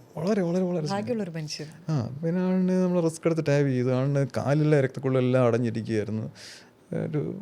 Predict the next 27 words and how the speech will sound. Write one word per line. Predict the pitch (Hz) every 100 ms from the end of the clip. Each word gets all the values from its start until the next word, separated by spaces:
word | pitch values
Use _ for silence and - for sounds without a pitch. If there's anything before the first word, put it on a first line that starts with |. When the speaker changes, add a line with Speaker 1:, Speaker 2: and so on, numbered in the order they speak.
| 202 190
Speaker 1:
കുറച്ച് | - - 240
പ്രയാസപ്പെട്ട | 220 208 214 220 202 185
കേസായിരുന്നു. | 180 165 160 233 269 247
പക്ഷേ | 156 165
ആൾ | 175
നന്നായി | 220 208 262
പോയി. | 262 226 349 165
ആളുടെ | 147 156 160 156
ഹാർട്ടിൻ്റെ | 123 - - 330
പ്രശ്നമെല്ലാം | 190 - 151 151 123
മാറി. | 120 110 226 - -
പക്ഷേ | - - - -
ആളുടെ | 113 104
ഡിമെൻഷ്യ | - 104 165 - 208
ഒന്നും | 185
മാറിയില്ല. | 165 139 123 131
ആൾ | 185 123 135
ഇടയ്ക്കിടയ്ക്ക് | 120 139 156
എന്നെ | 160 156
കാണാൻ | 131 147 175
വരുമായിരുന്നു. | 160 156 143 127 180 - - - - - - - -
നന്നായിട്ട് | 156 160 156
പുഞ്ചിരിക്കും. | 156 139 156 120 113 107 - - - 147
<laughs> | 147 127 - 311 190
പക്ഷേ | 143 -
ആൾ | 113 117 143
എന്നെ | 143 147 151